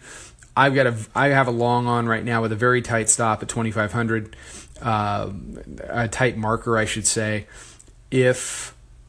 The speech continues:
weekly pivot down at twenty-four ninety-nine sixty here looks like it wants to be converted, then I'll be pretty quick to, to hop off that one and then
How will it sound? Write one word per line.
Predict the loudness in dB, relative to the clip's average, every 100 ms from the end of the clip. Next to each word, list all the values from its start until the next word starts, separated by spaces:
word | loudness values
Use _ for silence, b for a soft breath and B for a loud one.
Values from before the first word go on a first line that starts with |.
| -6
weekly | 0 0 2 -2
pivot | 4 6 6 0 -4
down | 2 2
at | 2
twenty-four | 0 0 0 0
ninety-nine | 2 2 2 0 4
sixty | 4 2 -2 0
here | 2 2 2 0
looks | 0 2
like | 0
it | 0
wants | 0 0
to | 0
be | -2 -2
converted, | 0 0 2 4 2 2
then | 4
I'll | 4
be | 2
pretty | 0 -2 0
quick | -2 -2
to, | -2 -2 -2 -6
to | -4 -2
hop | 2 2 2
off | 0 0
that | -2 -2
one | -4 -4
and | -4
then | -4 -6